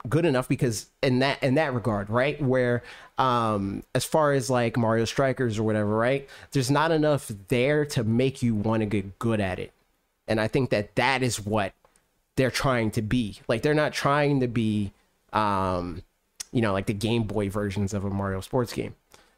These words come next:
It, it seems more like they're trying to be the fifa, the Madden, where it's like, y-, the reason why you play it is because you wanna get good so that you can tell your friends that they suck and you're better than them.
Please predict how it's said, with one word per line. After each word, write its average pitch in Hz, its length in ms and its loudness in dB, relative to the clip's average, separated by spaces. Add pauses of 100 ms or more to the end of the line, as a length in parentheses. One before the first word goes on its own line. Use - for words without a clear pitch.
(200)
It, 98 60 -2 (260)
it 101 60 -4
seems 143 340 2
more 120 380 2
like 110 180 0
they're 117 120 0
trying 131 460 0
to 127 100 -6
be 104 200 0
the 98 100 -2
fifa, 98 500 -4
the 92 80 -8
Madden, 101 560 -2
where 110 240 0
it's 104 200 -4
like, 101 440 -2 (400)
y-, 123 160 -4
the 123 140 0
reason 151 340 2
why 147 100 2
you 127 120 0
play 156 220 2
it 170 60 2
is 127 120 -2
because 131 420 -2
you 135 200 0
wanna 143 160 2
get 127 220 -2
good 156 320 0
so 143 120 2
that 117 120 2
you 120 80 0
can 120 160 0
tell 160 240 2
your 151 120 2
friends 160 340 0
that 117 180 -2
they 156 140 2
suck 160 340 0
and 120 120 2
you're 123 100 2
better 147 280 2
than 107 200 0
them. 92 200 -2